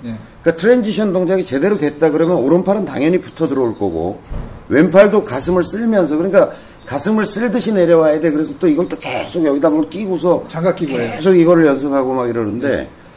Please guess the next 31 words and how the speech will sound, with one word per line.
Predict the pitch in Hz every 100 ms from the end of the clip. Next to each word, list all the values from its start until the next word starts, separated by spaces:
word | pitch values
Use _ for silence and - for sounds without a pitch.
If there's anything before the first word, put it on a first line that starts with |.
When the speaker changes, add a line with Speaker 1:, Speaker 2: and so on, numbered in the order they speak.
| - - - - -
Speaker 2:
그게 | 151 190
아니라 | 175 175 202 190
어쨌든 | 135 135 175 196 202
상체 | - 170 208 240 233
중심의 | 233 202 185 196 175
스윙을 | 175 170 156
하고 | 156 156
있는 | 147
사람은 | 139 151 156
그 | 139
동작이 | 165 196 190
될 | 104 139
수가 | - 208
없다니까. | 113 85 71 -
Speaker 1:
이렇게 | - -
팔로 | - 180
이렇게 | 156 -
Speaker 2:
자, | 170
Speaker 1:
치고. | 180
Speaker 2:
이렇게 | 214 220 165
갔는데 | 156 160 160 175 113
얘가 | 165 214 233
먼저 | 185 156 165
풀어져서 | - 190 156 127 127
들어오면, | 95 90 71 58 - - - - -
Speaker 1:
다 | - 90
Speaker 2:
아, |
이렇게 | 143 151
Speaker 1:
풀어지죠. | -
Speaker 2:
감긴 | 127 160 185
감았어. | 139 107 90 - 69